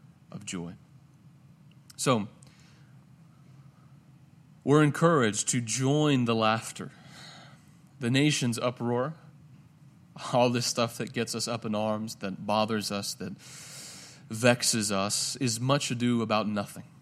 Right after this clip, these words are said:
And so a genuine cheerfulness is something of a defensive posture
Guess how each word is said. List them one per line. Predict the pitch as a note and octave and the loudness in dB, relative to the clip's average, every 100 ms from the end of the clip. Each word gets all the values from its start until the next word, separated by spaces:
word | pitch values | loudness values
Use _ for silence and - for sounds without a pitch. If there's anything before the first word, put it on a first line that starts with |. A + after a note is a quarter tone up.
| - - - - - - - - - - - - - - | -20 -20 -20 -20 -20 -20 -20 -20 -20 -20 -20 -20 -20 -14
And | A2 | -6
so | A2 | -2
a | B2+ | 0
genuine | A#2 D3+ F#3+ F3+ C#3 A#2+ | 4 6 6 6 6 4
cheerfulness | - D3 C#3 C3+ A#2 G#2+ - | 4 4 4 2 0 0 0
is | A2+ | 0
something | - F#3 G3 D3+ B2+ | 2 2 2 2 2
of | A#2 | 0
a | |
defensive | A2+ A2+ - A#2+ A#2 A2 - | -4 -6 -2 -2 -2 -6 -6
posture | G2+ G2 - G2+ | -6 -6 -8 -12